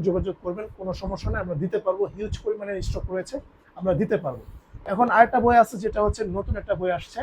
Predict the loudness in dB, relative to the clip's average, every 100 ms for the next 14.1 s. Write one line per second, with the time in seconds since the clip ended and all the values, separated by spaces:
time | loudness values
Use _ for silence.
0 | -8 -6 -4 -4 -2 -2 -2 -6 -6 -6
1 | -8 -6 2 4 6 4 6 4 4 2
2 | 2 -2 -2 -8 -4 0 0 6 6 6
3 | -2 -2 -2 2 0 0 _ -16 -6 0
4 | 6 6 8 4 2 0 2 2 0 0
5 | -2 -2 -2 -2 -4 -6 -6 -2 0 0
6 | 0 -4 -4 -4 -6 -8 -10 -8 -10 -12
7 | -10 -8 4 6 8 6 4 2 0 0
8 | -4 0 2 4 2 0 0 -2 -2 -2
9 | -2 -2 -2 -2 -4 -2 -2 -4 -8 -6
10 | -4 -2 -4 -4 -4 -4 -8 2 4 6
11 | 2 -10 -8 -8 -8 -2 0 0 2 2
12 | 2 0 -4 0 2 4 4 2 0 -4
13 | -4 2 6 4 2 -2 0 0 0 -2
14 | -2